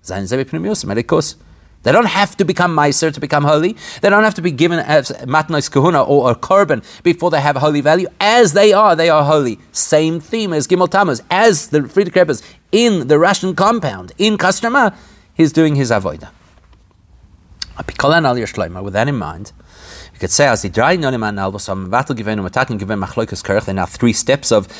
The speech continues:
the dismantling of Korach's argument. First, explaining that there's such a thing as a Korban, that the physical world can connect to Hashem, but it's first got to be holy. Then the next level,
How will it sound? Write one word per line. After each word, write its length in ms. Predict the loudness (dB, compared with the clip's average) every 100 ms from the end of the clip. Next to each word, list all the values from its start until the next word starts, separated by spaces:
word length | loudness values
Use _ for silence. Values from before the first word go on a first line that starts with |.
| -6
the 80 | -2
dismantling 560 | 0 -2 -2 -4 -4
of 140 | -4 -2
Korach's 340 | 0 2 0
argument. 480 | -2 -2 0 -4 -4
First, 540 | -12 -10 2 4 4
explaining 400 | -2 -2 0 0
that 100 | -2
there's 140 | -4 -2
such 180 | -2 -4
a 40 |
thing 140 | -6
as 100 | -2
a 40 | -2
Korban, 380 | 2 0 0 -6
that 120 | -6
the 80 | -4
physical 360 | -2 -2 -2
world 180 | -2 -2
can 240 | -2 -2
connect 280 | -2 -4 -4
to 80 | -4
Hashem, 280 | -4 -6 -8 -12 -6
but 80 | -4
it's 100 | 0
first 220 | 0 2
got 60 | 0
to 60 |
be 100 | 0
holy. 280 | 0 0 -2
Then 220 | -2 0
the 60 | 2
next 260 | 0 0 0
level, 240 | 0 0